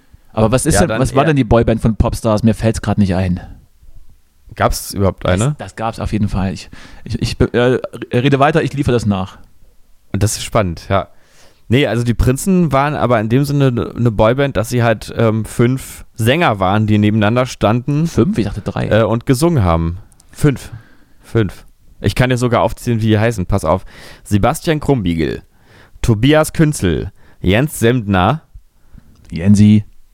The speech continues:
Speaker 2: Wolfgang
Speaker 1: Petri.
Speaker 2: Ja. <laughs> Nee, der hat absolut keine Haare, der Wolfgang von den Prinzen. Tja, weiß ich doch nicht. Und Henry irgendwas.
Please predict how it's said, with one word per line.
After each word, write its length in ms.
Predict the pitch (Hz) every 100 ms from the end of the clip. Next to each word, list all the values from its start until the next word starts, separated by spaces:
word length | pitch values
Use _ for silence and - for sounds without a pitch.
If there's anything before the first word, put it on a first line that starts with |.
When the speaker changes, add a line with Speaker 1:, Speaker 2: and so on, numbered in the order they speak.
| _ _ - _ -
Speaker 2:
Wolfgang 1120 | 104 101 117 135 - 139 127 127 127 123 123 117
Speaker 1:
Petri. 400 | - 127 117 101 87 _ _ _ _ _ _ _ _ -
Speaker 2:
Ja. 240 | - 87 95 - - -
<laughs> 840 | - 101 - - - - - - -
Nee, 140 | 123
der 160 | 123 101
hat 120 | 120
absolut 360 | 104 - 131 120
keine 300 | 127 143 107
Haare, 320 | 92 90 90
der 180 | 95 90
Wolfgang 480 | 92 95 - 87 90
von 300 | 95 92 92
den 140 | 90
Prinzen. 440 | - 101 95 90 90 - - - - - - - - - -
Tja, 220 | 113 92
weiß 180 | 101 127
ich 80 | 117
doch 140 | 123
nicht. 160 | 120 104
Und 140 | 127
Henry 440 | 113 139 160 139
irgendwas. 640 | 120 95 127 98 85 -